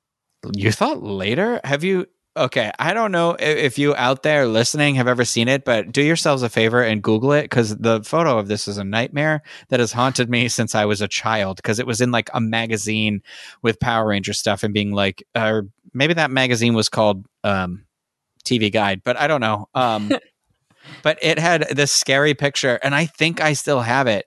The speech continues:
Speaker 1: And I was like, "Oh, dear God, what is the, what is
Speaker 2: So,
Speaker 1: this?"
Speaker 2: to, to break this down, like, verbally as a visual, it's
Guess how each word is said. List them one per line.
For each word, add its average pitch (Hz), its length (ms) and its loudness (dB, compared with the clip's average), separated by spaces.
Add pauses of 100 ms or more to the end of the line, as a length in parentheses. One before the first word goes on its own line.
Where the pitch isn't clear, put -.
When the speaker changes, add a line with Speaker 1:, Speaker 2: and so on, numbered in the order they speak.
(280)
Speaker 1:
And 127 100 -2
I 127 100 2
was 127 160 0
like, 117 300 0
"Oh, 160 180 0
dear 98 340 -8
God, 107 420 0
what 131 160 0
is 160 200 0 (200)
the, 101 120 -4
what 120 380 2 (180)
is 98 220 -4
Speaker 2:
So, - 280 -2
Speaker 1:
this?" 165 380 2 (360)
Speaker 2:
to, 120 400 0
to 123 100 -2
break 143 320 -4
this 143 160 -4
down, 110 240 0
like, 90 160 -4 (220)
verbally 98 720 0 (260)
as 98 220 0
a 90 60 -8
visual, 87 540 -4
it's - 440 -2